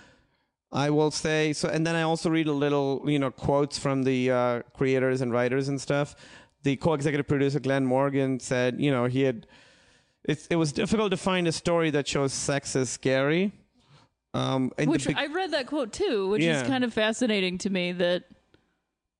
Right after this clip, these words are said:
Speaker 2: have, ha-, it seems to me that in nineteen ninety-two, sex would be scary.
Speaker 1: Would be scary. And, you know, that's the, sort of the point of view that Scully embodies too.
Speaker 2: Yeah.
Speaker 1: Yeah.
Speaker 2: And, I mean, are we more scared of sex now?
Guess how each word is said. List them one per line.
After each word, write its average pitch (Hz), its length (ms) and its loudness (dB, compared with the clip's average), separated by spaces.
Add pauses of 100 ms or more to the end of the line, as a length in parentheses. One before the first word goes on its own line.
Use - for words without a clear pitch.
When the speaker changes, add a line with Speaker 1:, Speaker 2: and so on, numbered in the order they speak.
(160)
Speaker 2:
have, 233 260 0
ha-, 214 140 0 (1000)
it 226 100 0
seems 330 300 -2
to 269 80 2
me 262 140 4
that 196 140 0
in 175 120 -4
nineteen 190 300 -2
ninety-two, 185 440 0
sex - 420 -4
would 208 240 2
be 175 120 -2
scary. - 260 -4
Speaker 1:
Would 208 140 2
be 294 100 0
scary. 135 360 0
And, 175 120 2
you 185 60 2
know, 180 80 0
that's 165 240 -2
the, 170 180 0 (280)
sort 160 240 0
of 147 80 -2
the 151 140 0
point 160 260 2
of 147 80 0
view 151 140 2
that 139 160 -2
Scully 135 400 2
embodies 123 600 -2
too. 135 240 0
Speaker 2:
Yeah. 226 340 0
Speaker 1:
Yeah. 127 320 -2
Speaker 2:
And, 233 340 2 (580)
I 220 120 0
mean, 247 200 0
are 220 180 2
we 240 140 2
more 208 320 0
scared 247 320 0
of 233 120 -2
sex - 300 -4
now? 262 480 -2